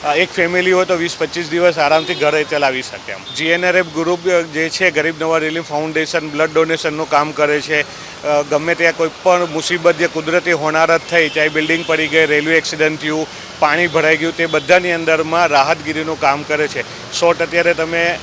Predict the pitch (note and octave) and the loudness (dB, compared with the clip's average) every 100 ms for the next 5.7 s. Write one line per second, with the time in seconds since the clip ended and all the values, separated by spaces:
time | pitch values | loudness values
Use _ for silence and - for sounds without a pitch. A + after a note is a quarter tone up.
0 | D3+ D#3 E3 E3 D#3+ E3 E3 D#3+ D#3+ D#3+ | -6 2 4 4 2 -2 -2 -2 -2 -4
1 | D3+ D3 D3+ D3+ E3+ F3 D#3 - - - | 0 2 2 2 2 4 2 0 -2 2
2 | D#3+ E3+ F3 F3 E3 F3 F3 D#3+ E3+ E3+ | 2 2 2 2 2 2 2 2 2 2
3 | C#3+ D#3+ F3 D#3+ E3+ D#3+ D3+ D3 D#3+ D#3+ | 2 2 2 0 0 -2 -2 0 2 4
4 | D#3+ F3 F3 D#3 D#3 D3+ C#3+ D3+ D3+ D#3 | 4 2 2 -2 -2 -2 -2 -2 -2 -4
5 | D3 D#3 E3 A#2 A#2 A2+ | -2 -2 -2 -4 -6 -8